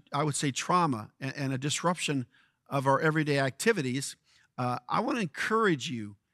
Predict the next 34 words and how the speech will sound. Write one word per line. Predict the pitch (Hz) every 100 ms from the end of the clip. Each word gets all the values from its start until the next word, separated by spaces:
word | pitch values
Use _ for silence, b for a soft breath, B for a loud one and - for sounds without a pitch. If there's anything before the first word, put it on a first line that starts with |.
| _ _
in | 151 147
this | 139
teaching. | - 160 143 - -
I |
wanna | 143 156
encourage | - - 240 240 156
you | 147 135 b b _
to | -
renew | 147 151 190 202
a | 143
right | 147 156 165
spirit | - - 175 139 120
within | 123 147 139
yourself, | 120 - - 123 - - _ _ _ _
which | 139 -
is, | 165 139
of | 135
course, | - 135
the | -
Holy | 127 - 160 143
Spirit. | - 117 110 b b b -
We | 156
all | 175 190
get | 185
overwhelmed, | 185 165 160 151 151 117 101 - _ _ _
okay? | 113 - 117 113 _ _ _ _
And, | 135 131 -
and, | 131 123 120
uh, | 117 110 - - - 107
and | 120
we | 127 135
all | 156 156
have, | 151 143 127 -
uh, | 127 120